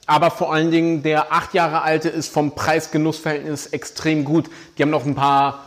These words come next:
Einzelfässer, äh, mache ich in Gänsefüßchen, weil so ein richtiges Einzelfass dann auch wieder nicht. Und da haben sie schon erkannt, dass sie dadurch deutlich mehr nehmen können und wo das Preis-Genuss-Verhältnis dann halt nicht mehr ganz so stimmt. Daher achtjährige, ganz klare Empfehlung, geiler Scheiß.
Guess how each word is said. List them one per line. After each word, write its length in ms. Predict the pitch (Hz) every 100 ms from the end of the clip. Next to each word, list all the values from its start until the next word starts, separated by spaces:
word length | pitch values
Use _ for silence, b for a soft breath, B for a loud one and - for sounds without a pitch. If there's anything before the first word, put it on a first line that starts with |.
| B -
Einzelfässer, 1000 | 156 185 180 190 - 180 180 196 185 165
äh, 60 | 156
mache 240 | 143 135
ich 80 | 143
in 100 | 147
Gänsefüßchen, 640 | 143 151 151 170 156 160 143
weil 320 | 135 135 135 139
so 100 | 139
ein 80 | 127
richtiges 320 | 131 127 131
Einzelfass 380 | 131 139 - 131
dann 160 | 135 131
auch 160 | 143
wieder 140 | 170 165
nicht. 240 | 170 165 B B B -
Und 180 | 147
da 140 | 160 151
haben 160 | 175
sie 60 | 156
schon 180 | - 170
erkannt, 420 | 160 - 160 156
dass 160 | 151 -
sie 60 |
dadurch 300 | 147 143 185
deutlich 520 | - 156 147 147 156
mehr 480 | 143 156 160 147 147
nehmen 280 | 151 147 135
können 300 | 147 160 208 B B B
und 300 | - 151 135
wo 80 | 156
das 180 | 156 -
Preis-Genuss-Verhältnis 1000 | 156 156 160 160 160 - 143 156 160 -
dann 200 | 147 131
halt 160 | 143
nicht 180 | 160 -
mehr 100 | 147
ganz 280 | 120 135 127
so 60 | 127
stimmt. 320 | - 113 107
Daher 320 | 135 135 -
achtjährige, 760 | 147 - 151 143 143 143 143 143 B -
ganz 240 | 160 160
klare 220 | 165 147
Empfehlung, 500 | 143 143 147 147 139
geiler 240 | 139 131 117
Scheiß. 380 | 127 95 -